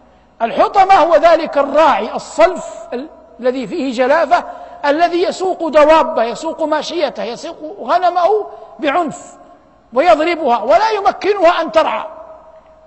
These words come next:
ولا يكاد يرفع يده عنها، ولا يمكنها من السقيا أن تسقى ولا من الرعي أن، أن ترعى، وإنما يسوقها بغلظة وجلاظة وعنف.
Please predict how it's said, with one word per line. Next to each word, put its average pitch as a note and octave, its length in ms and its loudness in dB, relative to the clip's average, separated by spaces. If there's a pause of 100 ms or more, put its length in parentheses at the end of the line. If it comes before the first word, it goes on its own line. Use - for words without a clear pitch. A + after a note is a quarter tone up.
(200)
ولا F#4+ 300 6
يكاد D#4 300 2
يرفع D4 580 0 (200)
يده E4 420 2
عنها، A#3+ 400 -2 (920)
ولا F4+ 240 4
يمكنها E4 720 -2
من C#4 180 -6
السقيا D4+ 560 -4
أن B3+ 120 -10
تسقى F4+ 560 -2
ولا D#4 220 4
من D#4 180 -6
الرعي D4 460 -2 (100)
أن، G4 60 -2 (640)
أن D4 160 0
ترعى، A#3+ 360 2 (340)
وإنما D#4+ 480 2
يسوقها F#4 800 0 (760)
بغلظة D#4+ 1200 -4
وجلاظة D4+ 800 0
وعنف. D4+ 400 0